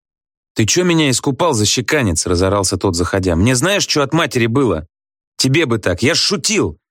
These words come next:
Нафиг ты толкался, шуток не понимаешь, урод!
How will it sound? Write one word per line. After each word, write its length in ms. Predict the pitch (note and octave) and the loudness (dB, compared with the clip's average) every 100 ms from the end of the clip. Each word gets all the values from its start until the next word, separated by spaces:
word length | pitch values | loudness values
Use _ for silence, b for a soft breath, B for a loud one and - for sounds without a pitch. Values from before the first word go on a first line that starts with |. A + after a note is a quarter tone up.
| _ _ _ - | _ _ _ -2
Нафиг 320 | D3 G3+ - | 0 0 -4
ты 80 | D3 | -2
толкался, 520 | D#3 E3 G#3 D#3 A2+ | 0 0 0 0 0
шуток 320 | - A3 - | -2 -2 -2
не 80 | C#3 | -2
понимаешь, 500 | C#3+ D#3 E3+ A#2+ - | 0 2 2 0 0
урод! 340 | C#3 A#2+ F2 | 0 0 -2